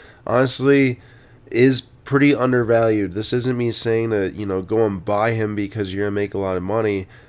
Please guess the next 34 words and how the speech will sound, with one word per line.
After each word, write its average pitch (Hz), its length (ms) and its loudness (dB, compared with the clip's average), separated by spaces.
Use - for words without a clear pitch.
Um, 95 220 -4
there's 95 160 -4
a 95 80 -4
reason 104 400 -2
why, 98 240 0
and 98 160 -2
it 92 140 -4
all 107 180 -2
has 104 300 -2
to 90 80 -10
do 104 200 -2
with 101 300 0
how 104 120 -4
much 107 240 -2
are 101 60 -6
people 104 320 -4
talking 107 400 -2
about 98 360 -2
a 95 80 -8
specific 95 560 -6
player, 117 480 2
how 104 120 -2
much 101 220 -4
demand 104 420 -2
there 107 160 4
is, 104 340 0
and 107 120 -4
currently 117 440 2
the 113 80 -2
demand 113 380 0
just 107 140 -4
isn't 110 260 -6
there. 101 420 -2
Um, 87 500 -8